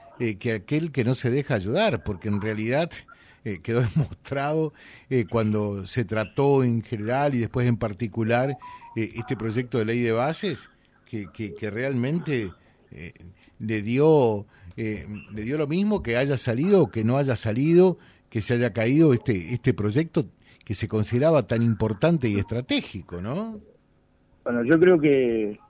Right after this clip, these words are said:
Speaker 2: es relativo la importancia del proyecto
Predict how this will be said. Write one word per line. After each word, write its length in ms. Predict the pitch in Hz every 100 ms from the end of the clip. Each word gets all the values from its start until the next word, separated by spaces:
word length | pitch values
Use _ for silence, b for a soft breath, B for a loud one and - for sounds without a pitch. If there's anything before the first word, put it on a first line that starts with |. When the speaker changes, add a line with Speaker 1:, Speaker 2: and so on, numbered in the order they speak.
| _ _ _
Speaker 2:
es 360 | 127 123 127 127
relativo 680 | 127 113 156 127 110 101 95
la 160 | 110
importancia 600 | 107 101 107 101 123 123
del 160 | 113 107
proyecto 680 | 110 107 113 113 110 98